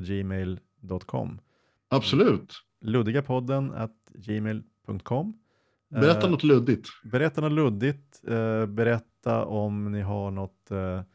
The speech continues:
Speaker 1: samlarintresse, om ni samlar på någonting. Eh, om ni, om ni har några minnen kring det vi har pratat om,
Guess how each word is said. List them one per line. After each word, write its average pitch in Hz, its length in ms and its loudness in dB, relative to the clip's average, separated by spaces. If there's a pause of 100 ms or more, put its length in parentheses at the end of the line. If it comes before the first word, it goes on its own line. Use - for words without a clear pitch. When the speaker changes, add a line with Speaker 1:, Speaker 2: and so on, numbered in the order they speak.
(240)
Speaker 1:
samlarintresse, 95 960 -4
om 101 100 -6
ni 98 60 -8
samlar 95 260 -6
på 117 120 -8
någonting. 117 440 -6 (920)
Eh, 98 380 -6
om 98 100 -6
ni, 98 120 -6 (120)
om 110 140 -8
ni 120 60 0
har 113 120 0
några 113 140 0
minnen 117 640 -2
kring 113 320 -2
det 104 160 0
vi 101 60 -2
har 107 80 0
pratat 113 440 -2
om, 123 300 -2